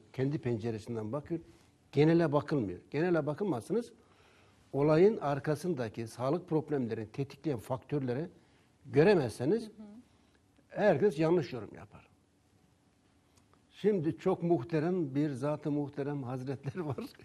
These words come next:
Speaker 1: Bu da Canan Karatay hanımefendi hazretleri televizyonlara çıkıyor. Maşallah ne diyor? "Et ye, peynir ye, yumurta ye.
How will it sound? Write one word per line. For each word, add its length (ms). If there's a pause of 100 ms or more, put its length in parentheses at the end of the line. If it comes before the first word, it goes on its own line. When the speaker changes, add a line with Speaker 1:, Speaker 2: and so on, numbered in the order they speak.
(460)
Speaker 1:
Bu 140
da 200 (580)
Canan 380
Karatay 400
hanımefendi 560
hazretleri 640
televizyonlara 580
çıkıyor. 320
Maşallah 460
ne 200
diyor? 120 (1600)
"Et 320
ye, 240 (640)
peynir 340
ye, 360 (400)
yumurta 400
ye. 200